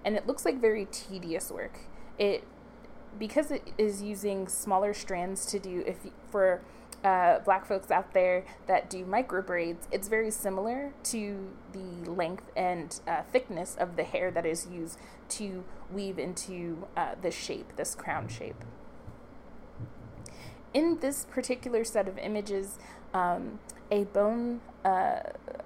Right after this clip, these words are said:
what looks like a bone is, is then, um, injected into the hair, kind of at the, the base or the crown or of the, of the head. And so then it gets some really great images. And we are doing this episode live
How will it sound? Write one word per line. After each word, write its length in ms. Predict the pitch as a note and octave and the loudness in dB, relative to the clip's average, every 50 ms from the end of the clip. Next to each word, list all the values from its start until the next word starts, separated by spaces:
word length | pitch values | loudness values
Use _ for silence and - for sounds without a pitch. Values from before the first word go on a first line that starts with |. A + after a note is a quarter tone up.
| - - - - - - - - - | -14 -16 -20 -20 -18 -18 -18 -14 2
what 200 | - A3 A3+ - | 6 6 6 8
looks 240 | - A#3+ - - - | 6 2 2 4 6
like 140 | A#3+ G#3 - | 4 4 4
a 40 | F#3 | 4
bone 300 | F#3 - F3+ F3 E3+ E3+ | 0 2 2 2 0 0
is, 320 | - - F3+ F3 F#3 - - | 0 0 0 0 0 -4 -2
is 220 | - F3+ F3+ F3 - | -2 -2 -2 0 4
then, 440 | - G3+ F#3+ F3+ F3+ F3+ F3 F3+ - - | 6 8 8 8 6 2 0 -6 -4 -2
um, 360 | F3 F3 E3 D#3 - D3+ D3 - - - | 0 0 0 0 -2 -4 -8 -12 -6 -2
injected 460 | - A3+ A3+ C4 C4 C4 - - A#3 | 0 2 4 4 2 2 2 0 0
into 500 | B3 A#3+ A#3+ A#3 - - B3+ A#3+ A#3 A#3 A3 | 0 0 -2 -2 -4 -4 -4 -4 -4 -4 -2
the 160 | A3 A3 A3 | 0 0 0
hair, 400 | A3 - - G#3+ A3 G#3 G#3 G#3+ G#3+ | 2 4 4 6 8 8 6 6 2
kind 180 | - - G#3 | 0 0 2
of 80 | G3+ - | 4 6
at 240 | F#3 F#3 - - - | 4 4 4 0 -8
the, 280 | F#3+ F#3 F#3 F3+ F#3 F#3 - - - - - - - - - | -8 -8 -6 -6 -8 -8 -10 -14 -18 -18 -18 -18 -14 -2 4
the 300 | G3 F#3+ F#3 F#3 - - - - | 8 8 8 8 6 4 2 2
base 420 | G3+ F#3+ A3 D4 E4 - - - - - | 2 2 2 0 -2 -4 -6 -6 -2 0
or 160 | F#3+ F#3 F3+ | 0 0 0
the 240 | F#3 F#3+ F3 F3 E3+ | 2 2 2 2 2
crown 420 | - - - F#3 F3+ F#3+ G#3+ A3+ - - | 2 0 2 4 4 4 2 0 0 -2
or 160 | F#3 F#3 F#3 F#3+ - - - | -2 -4 -4 -6 -6 0 4
of 420 | - F3 E3 D#3+ E3+ - - - - | 6 8 8 8 6 0 -8 -2 2
the, 380 | E3 - - A#2 A#2 - - - - | 2 4 4 2 0 -2 -4 -2 -2
of 160 | - F3+ - | -2 2 4
the 80 | D#3 - | 4 6
head. 240 | - G#3 B3+ F4+ - - - - - - - - - | 8 8 6 6 4 0 -14 -16 -16 -14 -12 -6 -2
And 200 | - G3+ G3+ F#3+ | 0 0 0 0
so 180 | - - G#3 G3 | 2 4 4 4
then 220 | F#3+ G3+ G3+ G3+ | 6 4 4 2
it 100 | G3 F3+ | 2 -2
gets 160 | - F#3+ - | -2 -4 -4
some 260 | - - F#3 F3+ F3+ F3+ | -4 -6 -4 -4 -4 0
really 300 | G#3 C4+ C4 C#4 B3+ G3+ | 0 0 0 0 -2 -2
great 240 | - F#3+ F3 - - | -2 -4 -4 -2 -2
images. 500 | - F#3 F#3 F#3 G3 G3 F#3+ G3 F#3+ - - - - - - - | -2 -2 -2 -2 -2 -2 -2 -4 -4 -8 -14 -14 -16 -12 -4 0
And 300 | G3 G3 G3 G3 F#3+ G3+ G3 | 0 2 2 0 -2 -4 -4
we 140 | A3 A#3+ B3 | -2 0 2
are 80 | A3+ G#3 | 2 2
doing 380 | G3+ G#3+ G3+ G3 F#3+ F#3+ F#3 | 0 0 0 0 -2 -2 -2
this 200 | F#3 F3+ F#3 - - | -2 -2 -2 -4 -6
episode 460 | G3 F#3 - F#3 - - F3 F3+ F3+ | -6 -4 -2 -2 0 0 0 0 4
live 460 | F3+ F3 D#3+ - - - G#4 - - | 6 8 8 8 6 2 0 -2 -6